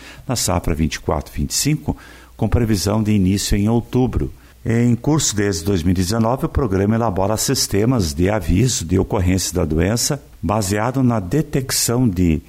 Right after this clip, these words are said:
ureodosporos do fungo causador nas áreas de produção associada a informações de risco climático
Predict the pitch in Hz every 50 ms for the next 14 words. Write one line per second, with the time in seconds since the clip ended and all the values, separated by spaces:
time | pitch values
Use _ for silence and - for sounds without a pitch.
0 | - - - - 110 117 131 135 135 135 104 117 110 101 - - - - - 107
1 | 110 117 123 113 104 85 78 80 80 78 - - - - 117 139 139 110 78 71
2 | - - 98 95 92 80 98 92 73 69 87 98 110 110 110 104 92 - 92 87
3 | 92 98 104 98 82 73 92 90 - - 98 82 - - - - 95 101 110 117
4 | 110 - - 120 - - 98 90 90 87 95 95 95 87 - 113 113 120 123 113
5 | - - 95 92 87 80 82 87 76 80 78 73 - - 80 78 - - 101 101
6 | 98 95 107 123 - - - - -